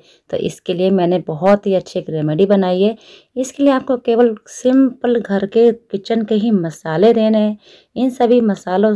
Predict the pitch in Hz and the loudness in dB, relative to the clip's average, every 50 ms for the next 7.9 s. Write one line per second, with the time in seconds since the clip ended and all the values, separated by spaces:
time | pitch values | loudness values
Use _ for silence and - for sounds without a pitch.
0 | 202 - _ - 214 220 - _ _ _ - - 285 302 294 294 - 254 240 240 | -4 -8 _ -12 -12 -12 -12 _ _ _ -2 2 4 4 4 2 2 0 0 0
1 | - 214 185 180 175 180 - - 202 196 202 190 180 170 - _ - 180 175 160 | -2 -6 -4 -4 -6 -6 -6 -4 -4 -2 -2 -2 -4 -6 -8 _ -6 -6 -4 -4
2 | 156 160 156 160 175 202 220 220 226 220 208 - _ _ _ _ _ - 170 185 | -4 -4 -4 -2 -2 -2 -2 -2 -2 -4 -6 -10 _ _ _ _ _ -4 0 2
3 | 180 180 180 175 156 156 160 160 - - - 208 214 226 220 233 226 220 214 214 | 2 4 4 2 2 0 -2 -4 -4 -4 -2 0 2 2 2 2 2 2 2 2
4 | 214 214 214 214 208 - _ - _ _ _ _ - 170 - 285 294 285 285 294 | 2 2 0 -2 -4 -8 _ -20 _ _ _ _ -10 -2 0 0 4 6 6 4
5 | 294 285 - 233 240 226 214 185 196 190 190 190 214 226 247 233 - - 226 220 | 4 4 2 0 0 0 0 0 0 0 2 2 2 2 2 -2 -4 -6 -4 -4
6 | 226 226 208 180 175 160 160 - 180 185 196 202 233 226 - - - 240 240 - | -2 -2 -2 -2 -2 -4 -4 -4 -4 -2 -2 -2 -2 -4 -6 -6 -6 -6 -2 0
7 | 277 254 220 190 185 - - 175 170 160 160 160 156 160 160 160 165 175 | 0 2 2 0 -2 -4 -4 -4 -2 -2 -2 -4 -2 -2 -2 -4 -4 -6